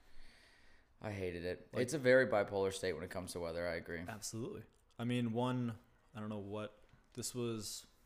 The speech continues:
Speaker 2: probably my sophomore year of high school. Went to prom with an upperclassman. We had all four seasons in one day on that prom day. We had, it snowed, it rained,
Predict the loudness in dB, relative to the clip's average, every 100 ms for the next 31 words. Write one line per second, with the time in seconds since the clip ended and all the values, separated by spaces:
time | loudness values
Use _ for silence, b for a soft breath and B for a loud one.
0 | -8 -2 -2 -2 -4 -6 -6 -8 -14 _
1 | _ _ _ _ _ -14 -4 -2 -2 -2
2 | -4 -2 -4 -4 -6 -6 -8 -10 _ -20
3 | -14 -12 -12 -8 -6 -6 -8 -10 -10 -10
4 | -10 -10 -8 -12 -14 b b -2 0 0
5 | 0 -2 -4 -4 -6 -6 -8 -6 -8 -10
6 | -14 -12 -10 -8 -8 -8 -10 -16 -20 _
7 | -12 -10 -8 -8 -8 -8 -12 -14 b b
8 | b -6 -2 -4 -4 -6 -4 -2 0 0
9 | -2 -10 b b b b b b b -18
10 | -6 -4 -2 -2 -2 -4